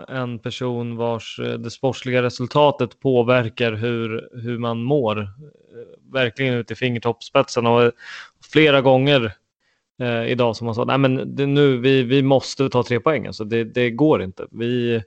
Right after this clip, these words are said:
vi måste ta tre poäng. Vi måste, jag måste må bättre", säger han. <laughs> Och, eh, undrar hur glad han var idag, alltså. För det, man kan verkligen se på honom hur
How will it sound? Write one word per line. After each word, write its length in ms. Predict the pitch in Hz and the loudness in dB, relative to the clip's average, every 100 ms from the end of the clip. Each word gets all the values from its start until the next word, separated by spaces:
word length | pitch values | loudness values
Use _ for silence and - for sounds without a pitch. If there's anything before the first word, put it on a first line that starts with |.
| _ _ _ _ _ - | _ _ _ _ _ -2
vi 220 | 127 151 | 2 4
måste 340 | 147 165 - | 4 2 2
ta 160 | 131 120 | 2 2
tre 180 | 120 117 | 2 2
poäng. 260 | 151 117 | 4 2
Vi 140 | 117 127 | 2 2
måste, 580 | 135 - - 113 - 127 | 0 -2 -12 -12 -4 2
jag 220 | 143 151 | 4 4
måste 240 | 131 - | 2 2
må 140 | 123 117 | 0 2
bättre", 380 | 160 - - | 0 0 -12
säger 200 | - 104 | -6 -6
han. 500 | 104 - - 123 127 | -6 -10 -12 -10 -6
<laughs> 0 | |
Och, 340 | 113 - _ 120 | -6 -6 _ -2
eh, 400 | 117 113 113 110 _ _ _ _ - | 0 0 0 -4 _ _ _ _ 0
undrar 440 | 147 131 131 156 | 2 4 4 4
hur 320 | 127 151 139 | 6 4 4
glad 540 | 123 117 123 143 127 110 | 2 0 2 4 4 2
han 440 | 107 143 123 110 | 0 0 0 -2
var 260 | 113 113 113 | -2 0 -2
idag, 320 | 117 135 - | -4 -6 -8
alltså. 400 | - - - 107 _ | -10 -12 -12 -14 _
För 100 | 110 | -8
det, 460 | 117 123 123 120 113 _ _ _ - | -2 0 0 -2 -4 _ _ _ -6
man 80 | 123 | 0
kan 120 | 139 | 2
verkligen 240 | 127 131 | 2 0
se 320 | - 165 143 | 2 4 4
på 160 | 113 107 | 2 -2
honom 260 | 104 107 104 | -4 -6 -4
hur 400 | 117 110 107 | -4 -4 -6